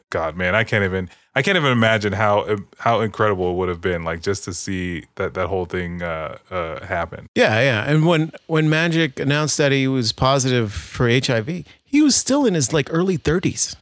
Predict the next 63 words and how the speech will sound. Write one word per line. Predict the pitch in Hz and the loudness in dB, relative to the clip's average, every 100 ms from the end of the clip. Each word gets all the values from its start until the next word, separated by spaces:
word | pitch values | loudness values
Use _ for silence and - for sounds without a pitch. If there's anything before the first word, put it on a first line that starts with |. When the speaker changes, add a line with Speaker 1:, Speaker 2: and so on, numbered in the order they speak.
| - | -4
Speaker 1:
Yeah, | 143 190 82 - _ | 0 2 -2 -6 _
yeah. | 107 151 127 85 | -2 0 0 -2
<laughs> | - 113 - 151 - 139 - - - | -2 -2 2 0 0 -4 -4 -6 -2
And | 135 | 2
it | |
was | 170 185 | 4 4
a | 123 | 2
death | 101 127 185 | 2 2 2
sentence | - 110 98 98 | 0 -2 -2 -4
back | 90 95 87 | 0 0 0
then, | 98 87 | -4 -4
you | 101 | -2
know | 110 | 0
what | 107 | 0
I | |
mean? | 107 123 | 0 0
Like, | 98 | 0
he | 117 | 2
was | 170 170 | 0 2
basically | 139 139 131 123 | 2 0 0 -2
telling | 117 123 110 | 0 0 2
the | |
world, | 104 110 101 | 2 2 4
"I | 107 | 2
got, | 131 110 | 2 2
I | |
don't | 139 139 | 2 2
know | 101 | 2
how | 123 | 2
much | 131 123 | 0 0
time | 127 120 | 0 2
I | 110 | 2
have | 110 101 | 2 2
left." | 104 - - - - _ | 0 -2 -10 -20 -20 _
You | 107 | 0
know | 107 | 2
what | 101 | 2
I | |
mean? | 98 104 107 110 | 2 0 -2 -4
So, | - 107 | 0 0
like, | 98 95 92 - _ | 2 0 -2 -6 _
Speaker 2:
Yeah, | 190 151 127 | 0 2 2
Speaker 1:
it | |
Speaker 2:
people | 165 185 | 4 4
call, | 170 185 190 156 | 4 4 2 2
people | - 170 | 2 2
called | 156 175 151 | 4 2 4
him | 123 | 2
gay. | 127 127 151 185 190 - _ | 4 4 4 2 0 -6 _
Um, | 135 127 | 2 4
Speaker 1:
Yeah. | 135 214 113 | 4 4 2
Speaker 2:
they | 92 139 | 2 2
said, | - 160 156 | 2 0 2
yeah, | 185 120 | 2 2
they | 110 139 | 2 2
should, | - 143 139 | 2 -2 0
they | 143 | 0
said | - 151 127 | 2 2 2
that | 135 123 | 0 0
hi-, | 135 - | -6 -6
him | - 143 147 | -2 2 2
and | 143 | 2
Isaiah, | 143 139 131 151 | 2 0 2 0